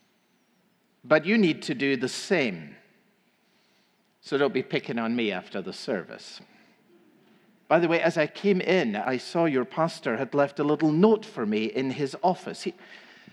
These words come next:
I thought I'd read it to you. Here's what it says. "Dear Adam, welcome to the orchard. Our people are very kind and they won't blame you for everything." I, I like that.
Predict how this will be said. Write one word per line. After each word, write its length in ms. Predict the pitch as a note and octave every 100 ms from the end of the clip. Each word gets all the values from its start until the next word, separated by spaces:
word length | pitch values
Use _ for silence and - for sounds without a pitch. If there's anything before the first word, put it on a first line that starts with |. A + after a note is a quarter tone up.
| -
I 60 | -
thought 160 | G#3
I'd 160 | G3 F#3
read 160 | G3+
it 100 | C#3+ -
to 120 | B2+
you. 100 | C3
Here's 240 | D#3+ D#3+
what 120 | F3
it 100 | E3
says. 540 | - C#3+ G#2+ G2 - - _ _ _ _ A#2+
"Dear 320 | A3+ A3+ G#3+
Adam, 500 | F#3 E3 C#3+ A2+ G#2 _ _ _ _ _ _
welcome 540 | A#2+ D#3+ E3+ E3 F3 D#3+
to 140 | E3
the 160 | D3 C#3+
orchard. 680 | C3 C3+ A#2+ A#2 G2 - - _ _ _ _ _ - -
Our 220 | - A#3+ B3+
people 400 | B3+ A3+ A#3 G3+
are 80 |
very 320 | F3+ F#3 F#3+ F3+
kind 500 | - F3+ F3 F3 -
and 180 | E3 D#3+
they 140 | E3
won't 360 | D#3 F#3 G3 F#3+
blame 340 | E3 D#3+ D#3
you 140 | C#3+ C#3+
for 300 | - C#3 C#3
everything." 640 | A#2+ G#2 G2 - - - -
I, 100 | -
I 180 | - D#3+
like 340 | - F#2 -
that. 320 | - - -